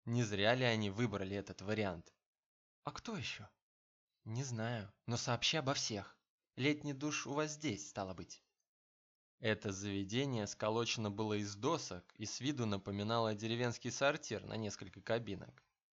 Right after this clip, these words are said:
В одной половинке находился душ, в другой ржавые лопаты, вилы, всё такое прочее. Пол в кабинке дощатый,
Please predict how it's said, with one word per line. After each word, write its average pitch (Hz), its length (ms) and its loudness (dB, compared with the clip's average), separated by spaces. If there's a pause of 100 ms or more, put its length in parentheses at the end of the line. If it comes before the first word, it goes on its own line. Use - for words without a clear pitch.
(140)
В 104 120 4
одной 101 320 4
половинке 107 640 -2
находился 107 720 -2
душ, 107 600 -8
в 110 60 -8
другой 120 360 4
ржавые 117 420 4
лопаты, 120 580 0
вилы, 107 920 2
всё 113 200 2
такое 101 320 0
прочее. - 600 -2 (840)
Пол 110 240 6
в - 80 -10
кабинке 120 500 0
дощатый, 104 960 2